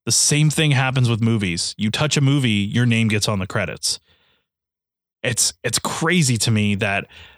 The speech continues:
the only proof that they have that they worked on this game would be that their name is in the credits, and to be excluded from that is insane.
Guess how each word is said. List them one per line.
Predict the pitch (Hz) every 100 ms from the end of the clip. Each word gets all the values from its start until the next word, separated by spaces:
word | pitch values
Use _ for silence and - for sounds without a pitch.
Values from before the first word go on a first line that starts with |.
| _
the | - 120 117 -
only | 156 175 143
proof | - 151 139 -
that | -
they | - 113
have | 120 113
that | 117
they | 110
worked | 104 104 131
on | 113
this | 95
game | - 98 147 196 - _ _ 127
would | 135
be | 131 127 120
that | 123
their | 117 120
name | 117 117
is | 107
in | 107
the | 101
credits, | 131 104 80
and | 113
to | 113
be | 117
excluded | 107 - 190 226 202
from | - 120
that | 101 98
is | 110
insane. | 120 151 - - - 269 269 170 98